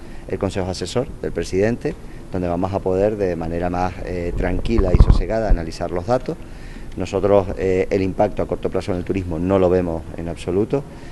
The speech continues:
entre otras cosas porque la libra se ha devaluado frente al euro un seis por ciento, pero frente al yen un catorce y frente al dólar un once por ciento, con lo cual la devaluación frente a otras monedas o destinos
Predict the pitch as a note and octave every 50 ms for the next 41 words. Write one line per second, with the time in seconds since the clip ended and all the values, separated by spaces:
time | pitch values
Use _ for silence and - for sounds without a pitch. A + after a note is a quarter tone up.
0 | - - - E2 E2 G2 F#2 G2+ F#2+ - G2+ - - A#2+ - A#2 G#2 - F#2+ E2+
1 | E2+ F2+ F#2+ F#2+ G2 F#2+ - G#2+ F#2+ F#2+ G2 F#2+ F#2 G2 G#2 G2+ G2 F2+ E2+ -
2 | F#2 F2 E2+ - F2+ F2+ F#2+ G#2 G#2 G2 F2+ E2+ E2+ - G2 F#2 - G2 F2+ -
3 | - A#2 A2+ A2+ - - - - - - - - - - - - G2+ F#2+ F#2+ -
4 | - F#2+ F#2 F2+ - E2 E2+ E2+ G2 G2+ F2+ G2+ G2+ F#2+ F#2 F#2 - G#2 F#2 A2
5 | A#2+ - - G2+ F#2+ G2 F2 E2+ F2+ F#2+ F#2 F2+ E2+ E2+ D#2+ E2 E2 D#2 - E2
6 | - D#2+ - - D#2 D#2 D#2 D2+ - - - - - - - - - E2 E2 F2
7 | - F2+ F2+ F#2+ G2 F#2 F2+ E2+ E2+ E2 - G2 F2+ F2 G2 F#2 E2 F#2 F2+ F2+
8 | - F#2+ F2+ F#2 F#2 F#2+ G#2 G#2+ G2+ F#2 E2+ D#2+ E2 E2+ E2 D#2+ E2 - - -
9 | F#2+ G2 G2+ G#2